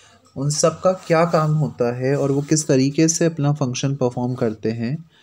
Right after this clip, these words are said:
all these things we are going to study here, okay? So first one, organs of the digestive system हम discuss करने जा रहे हैं।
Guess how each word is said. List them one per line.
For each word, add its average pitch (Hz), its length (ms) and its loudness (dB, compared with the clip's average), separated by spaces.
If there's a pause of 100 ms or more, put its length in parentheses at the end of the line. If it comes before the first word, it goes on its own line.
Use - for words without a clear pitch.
(800)
all 165 200 6
these 151 260 4 (120)
things 131 220 0
we 123 120 4
are 117 200 4
going 110 180 0 (100)
to 131 60 2
study 117 460 -2 (380)
here, 95 240 0 (200)
okay? 151 260 -2 (1500)
So 151 200 2
first 175 300 2
one, 123 280 2 (400)
organs 160 520 2
of 135 220 2
the 139 60 2
digestive 123 640 2 (120)
system 117 520 -2
हम 175 260 -6
discuss 117 420 -2
करने 113 300 -2
जा 107 180 0
रहे 107 180 -4
हैं। 123 320 -6